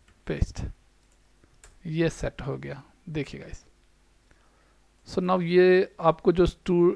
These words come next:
I mean ये डॉलर कनेक्शन जो है सी ओ एन एन, वो already यहाँ पे इंक्लूडेड है, तो इसीलिए मैं उसको छोड़ दिया था कनेक्शन का, डेटाबेस का। तो make sure you are having this connection, okay। तो यहाँ पे मेरा स्टूडेंट टेबल है,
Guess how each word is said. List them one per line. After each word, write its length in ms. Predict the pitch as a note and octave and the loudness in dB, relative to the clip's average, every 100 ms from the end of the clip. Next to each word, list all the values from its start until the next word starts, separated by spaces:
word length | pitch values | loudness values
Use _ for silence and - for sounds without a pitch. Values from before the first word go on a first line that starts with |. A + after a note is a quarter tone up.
| - | -2
I 120 | E3+ | -4
mean 240 | D#3+ D#3+ D#3 | -2 -2 0
ये 140 | D#3 | 0
डॉलर 320 | D3 C#3+ C#3+ C#3+ | 2 2 2 0
कनेक्शन 440 | D3 D3+ - G#3 G3 | -4 -4 -4 -4 0
जो 120 | D#3 | 0
है 180 | C#3+ F#3 - - | 2 -2 -6 -8
सी 160 | F#3+ | -2
ओ 120 | F3+ | 2
एन 200 | F3+ D#3 | 2 2
एन, 140 | D3+ F#3+ | -4 -2
वो 280 | E3+ E3+ - | -2 -4 -2
already 300 | D#3+ D3+ E3 | -2 -2 -4
यहाँ 240 | F3+ D#3+ D#3 | -2 -2 -4
पे 80 | F3 | -4
इंक्लूडेड 560 | D#3+ C#3 C3+ C3+ C#3+ C#3 | -6 -6 -4 -2 -2 -4
है, 180 | C3 - _ _ _ _ F3+ | -6 -10 _ _ _ _ 0
तो 240 | F#3+ - | 0 0
इसीलिए 460 | F3+ - G3 G3+ G3+ | -10 -6 -4 0 0
मैं 280 | F#3 F3+ F4 - _ F#3 | 0 -4 -8 -14 _ -14
उसको 240 | - - | -10 -10
छोड़ 320 | - D#3+ D3+ | -8 -4 -4
दिया 260 | C#3 C3+ C3 | -2 -6 -6
था 200 | - D3 _ _ _ _ _ _ - | -8 -12 _ _ _ _ _ _ -6
कनेक्शन 400 | D#3 D3 - C#3+ | -4 -4 -6 -10
का, 200 | C#3 D3 E3 | -10 -12 -6
डेटाबेस 440 | D3+ C3+ B2+ D3+ | -4 -4 -4 -6
का। 160 | - F3 _ _ _ - | -10 -20 _ _ _ -6
तो 320 | F3 F3 - - D#3+ | -2 -2 -4 -10 -8
make 200 | D#3+ E3 | -6 -4
sure 180 | - G3 | 0 0
you 140 | F#3 D#3+ | 0 -2
are 100 | C3 | -2
having 320 | C3+ D3 C#3+ | -2 -4 -4
this 180 | C#3+ - | -6 -8
connection, 420 | - B2 - - - _ _ _ F3 | -12 -10 -10 -10 -12 _ _ _ -8
okay। 220 | - C#4+ _ _ _ _ _ _ _ _ _ _ | -8 -10 _ _ _ _ _ _ _ _ _ _
तो 80 | E3+ | -2
यहाँ 180 | E3 E3 | 0 2
पे 140 | F#3 | 2
मेरा 240 | F3 F3 E3+ | 0 2 0
स्टूडेंट 440 | D#3 D#3 D3+ C#3+ | 0 -4 -4 -6
टेबल 340 | - D#3 F3+ F3 | -4 0 2 2
है, 200 | G#3 | 0